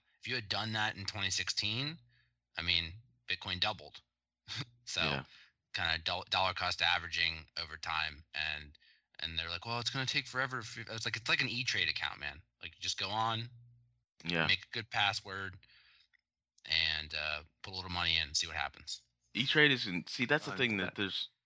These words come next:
Speaker 2: money to be made and all that, and E-Trade is incredibly difficult for some people, 'cause I, I've signed my family, a few of my family members up with E-Trade, and I get calls that are,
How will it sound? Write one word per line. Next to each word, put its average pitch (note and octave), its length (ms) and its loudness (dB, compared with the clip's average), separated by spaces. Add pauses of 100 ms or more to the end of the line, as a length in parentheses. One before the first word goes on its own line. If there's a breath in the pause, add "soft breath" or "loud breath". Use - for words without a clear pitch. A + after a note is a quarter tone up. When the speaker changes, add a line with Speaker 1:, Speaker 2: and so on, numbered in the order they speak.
(120)
Speaker 2:
money G2 240 0
to E2 120 -4
be E2 160 0
made E2 340 2
and D#2 140 0
all D2 200 2
that, C#2+ 280 2
and D#2+ 300 -6
E-Trade A2+ 380 6
is E2 100 2
incredibly E3+ 420 -4
difficult C3+ 460 -8
for - 100 -12
some C#2+ 200 -2
people, E2 420 -8 (200)
'cause D2+ 160 -2
I, D2 220 2
I've F2 140 10
signed C#3 240 8
my F#2+ 160 8
family, G2+ 400 2 (180)
a E2+ 80 0
few A#2 180 2
of G#2+ 60 2
my C#2+ 100 2
family G#2 300 -2
members C2+ 280 -6
up - 160 -8
with - 120 -14
E-Trade, C#2 440 0
and C2+ 120 0
I C#2+ 80 8
get F#2 220 4
calls F2 340 6
that C#2 100 2
are, - 160 -2